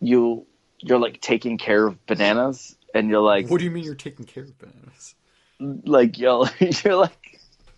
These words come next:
Speaker 1: you're, like, feeding them, and, like,
Speaker 2: You're feeding
Speaker 1: like,
Speaker 2: bananas?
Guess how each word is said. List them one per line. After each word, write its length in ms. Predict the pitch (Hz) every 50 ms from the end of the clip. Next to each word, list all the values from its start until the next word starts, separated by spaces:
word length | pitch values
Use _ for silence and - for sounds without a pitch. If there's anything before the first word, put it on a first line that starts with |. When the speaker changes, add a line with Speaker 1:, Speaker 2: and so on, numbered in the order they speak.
| _ _ - - - - - 285 247 -
Speaker 1:
you're, 140 | - 156 196
like, 160 | 214 202 175
feeding 400 | - - - 160 170 185 190 190
them, 260 | 190 196 196 202 196 -
and, 160 | - 156 156
like, 300 | 151 147 143 143 - _ _ _ - 151
Speaker 2:
You're 240 | 147 160 180 220 156
feeding 400 | - - - 185 - 277 254 233 196
Speaker 1:
like, 100 | 214 202
Speaker 2:
bananas? 520 | 160 147 165 196 247 381 - - - -